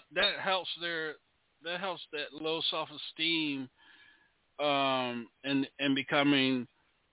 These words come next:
a, a stronger, you know, a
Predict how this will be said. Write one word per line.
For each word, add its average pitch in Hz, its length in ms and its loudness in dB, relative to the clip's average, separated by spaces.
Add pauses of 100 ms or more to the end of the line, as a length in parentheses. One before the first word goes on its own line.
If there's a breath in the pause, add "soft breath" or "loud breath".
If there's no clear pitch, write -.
(1500)
a, 131 40 -2
a 127 300 -4 (140)
stronger, 160 580 6 (280)
you 156 160 2
know, 139 180 2
a 127 40 2